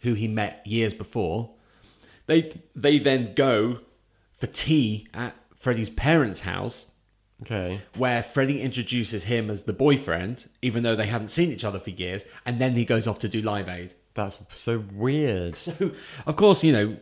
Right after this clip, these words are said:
Speaker 1: whenever I'm performing at Wembley Stadium, I always go around my parents' house for a cup of tea.
Speaker 2: Yeah.
Speaker 1: I'm not at the venue getting ready.
Speaker 2: No, no.
Speaker 1: So, yes, this film has made loads of money, and it's a high-profile film, and there's a gay character at its, at its heart. The centerpiece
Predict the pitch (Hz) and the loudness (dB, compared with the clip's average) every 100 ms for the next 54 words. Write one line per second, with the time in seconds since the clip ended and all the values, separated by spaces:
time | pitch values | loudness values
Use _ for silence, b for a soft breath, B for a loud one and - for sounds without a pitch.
0 | - - _ - 151 165 147 92 139 156 | -18 -20 _ 0 4 6 6 4 6 6
1 | 139 123 - 120 104 98 98 104 98 - | 4 0 2 2 2 0 0 -2 -2 -4
2 | 110 98 95 95 92 104 113 107 98 92 | -2 0 0 -2 -2 0 0 0 -2 0
3 | 92 92 98 80 95 90 - 95 95 - | -4 -2 -4 -4 -6 -6 -6 -8 -8 -10
4 | - 87 87 127 143 120 110 120 - 104 | -4 -2 0 0 2 0 0 -2 -4 -4
5 | 110 104 101 92 110 113 104 82 107 98 | -2 -2 -4 -4 -2 -2 -2 -2 -2 0
6 | 87 87 95 92 85 147 139 139 - 147 | -2 -4 -4 -4 0 2 4 2 0 2
7 | 175 - - _ _ _ _ _ _ _ | 2 0 -10 _ _ _ _ _ _ _
8 | _ 127 156 - 165 151 143 143 127 147 | _ -4 -2 0 2 2 2 0 6 8
9 | 156 135 117 110 107 110 104 113 92 139 | 8 6 0 2 2 0 -2 -4 0 0
10 | 151 143 127 123 113 - 107 110 113 104 | 2 0 0 0 -2 0 0 0 -2 -2
11 | 92 - 123 139 139 135 B _ - 143 | -6 0 4 4 2 0 B _ -2 0
12 | 131 95 104 95 - 113 101 - - - | 0 -2 -4 -4 -4 -4 -4 -8 -14 -20
13 | _ _ _ - 113 - 104 113 95 - | _ _ _ -10 -8 -6 -8 -4 -4 -4
14 | 110 - 143 - - 95 90 | -6 0 0 -2 -6 -6 -6